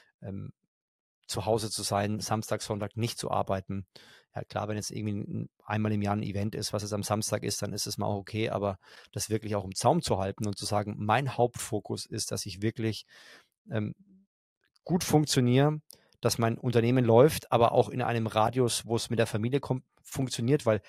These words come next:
klar, wenn ich jetzt eine Million im Jahr verdienen will und ich denke, das schaffe ich mit vierzig Stunden die Woche, dann ist es auch Utopie.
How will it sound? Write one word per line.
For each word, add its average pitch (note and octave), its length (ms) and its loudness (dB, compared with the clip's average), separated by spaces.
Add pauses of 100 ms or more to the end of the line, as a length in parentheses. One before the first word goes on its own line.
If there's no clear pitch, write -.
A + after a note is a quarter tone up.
(140)
klar, C3 260 6
wenn A2 100 0
ich G#2 60 0
jetzt A#2+ 160 -2
eine A2+ 80 0
Million A#2+ 300 2
im A#2+ 80 0
Jahr B2 180 8
verdienen G#2+ 380 0
will C3 220 6 (480)
und A#2+ 100 2
ich A2 140 0
denke, C3 240 4
das A#2+ 100 4
schaffe B2 200 4
ich B2 40 -2
mit A2+ 100 0
vierzig - 340 -2
Stunden A#2+ 260 -2
die G#2 100 2
Woche, B2+ 440 6
dann A#2 120 -4
ist - 160 -4
es B2+ 60 0
auch - 200 0
Utopie. G#2 520 -6